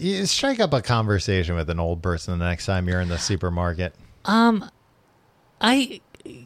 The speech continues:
Speaker 2: Tom, more th-, often than I, I'd like to admit,
Speaker 1: Mm-hmm.
Speaker 2: or more often than you'd believe, I get roped into conversations at the grocery store,
Speaker 1: Yeah.
Speaker 2: and usually it's with an elderly person.
Speaker 1: I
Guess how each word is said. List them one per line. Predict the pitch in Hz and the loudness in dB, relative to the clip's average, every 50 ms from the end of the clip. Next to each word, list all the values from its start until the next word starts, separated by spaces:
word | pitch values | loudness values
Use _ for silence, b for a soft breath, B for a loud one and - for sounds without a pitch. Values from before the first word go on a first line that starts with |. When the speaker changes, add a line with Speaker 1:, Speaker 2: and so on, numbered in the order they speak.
| _ _ - | _ _ -2
Speaker 2:
Tom, | - 208 202 190 185 | 2 2 4 4 4
more | 185 202 220 233 262 254 | 4 4 4 4 4 2
th-, | 240 - | 2 2
often | 196 185 180 - 175 160 | 2 2 2 2 2 2
than | 151 147 135 135 | 2 2 2 2
I, | 123 120 - | 0 -2 0
I'd | 139 143 139 135 | 0 -2 0 0
like | 123 131 131 | -2 -2 -2
to | - 147 139 | 0 0 0
admit, | 131 127 131 131 120 117 117 - - - - - - | 0 0 -2 -2 -2 -2 -4 -8 -10 -12 -12 -8 -2
Speaker 1:
Mm-hmm. | 113 110 101 98 | 2 2 4 6
Speaker 2:
or | 190 180 | 6 6
more | 190 202 196 202 | 6 6 6 6
often | 208 202 202 180 | 4 4 4 2
than | 165 156 | 2 4
you'd | 156 147 139 139 | 4 2 2 2
believe, | 143 135 131 135 131 127 127 139 - B B B B B B B B B - - | 2 2 2 2 0 0 -2 -4 -8 B B B B B B B B B -2 0
I | 180 | 2
get | 185 202 196 165 143 | 4 4 2 2 2
roped | 147 147 147 143 139 139 - - | 2 4 4 4 4 2 0 -6
into | 135 131 135 | -4 -4 -4
conversations | 131 - 135 127 127 127 120 - - 131 123 - 139 135 - | -2 -2 -2 -2 -2 -2 -4 -2 -2 -2 -2 -4 -4 -4 -2
at | 139 131 - | -2 -2 -2
the | 135 123 139 170 | -4 -4 -2 -4
grocery | 147 - 151 135 127 - - 139 131 123 | -2 0 0 0 0 0 -2 -2 -2 -2
store, | - - - 135 127 123 120 113 123 - | -4 -2 0 0 2 2 0 -2 -2 0
Speaker 1:
Yeah. | 113 101 165 156 147 151 | 4 4 6 6 4 2
Speaker 2:
and | 151 | 0
usually | 160 160 175 202 208 190 151 160 147 135 131 123 113 | 2 4 8 8 8 8 8 6 4 4 4 2 2
it's | - - | 0 -2
with | 135 123 - - | -4 -4 -4 -4
an | 123 120 | -6 -6
elderly | 127 135 147 151 147 156 156 180 | -6 -6 -8 -8 -10 -10 -10 -8
person. | - - 170 156 151 - - 190 185 170 - - _ _ - | -6 -6 -6 -6 -6 -6 -6 -4 -4 -6 -6 -8 _ _ -6
Speaker 1:
I | - 156 175 202 240 269 277 254 180 | -4 -2 -2 0 0 0 0 0 -2